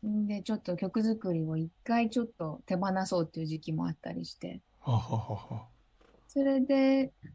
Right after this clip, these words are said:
Speaker 1: 二千二十年に、えー、ラブサイケデリコデビュー二十周年で、二十周年記念ツアーも予定されてたんだけれども、それも延期になって。まあ、翌二千二十一年、去年ですけど、それが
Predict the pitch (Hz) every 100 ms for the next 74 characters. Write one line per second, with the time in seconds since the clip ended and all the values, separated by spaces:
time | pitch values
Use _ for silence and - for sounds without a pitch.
0 | _ - 262 269 349 311 233 208 202 208
1 | 196 190 190 220 302 320 220 - _ _
2 | _ - - 180 175 180 180 190 180 175
3 | 175 165 196 190 - 165 160 170 196 -
4 | 208 190 180 175 175 175 - _ _ _
5 | _ _ _ _ _ - 196 202 214 214
6 | 208 196 196 196 190 185 185 180 175 -
7 | _ _ _ - - 202 170 175 - _
8 | _ _ _ - 190 190 185 196 202 190
9 | 202 - 180 180 175 185 202 240 311 302
10 | 285 220 208 190 190 180 - 175 175 175
11 | 180 - 185 - _ _ - - _ _
12 | _ _ _ _ 311 294 262 254 247 233
13 | 220 220 226 214 208 185 175 165 - 170
14 | 165 165 190 185 180 180 180 220 254 262
15 | 220 202 190 175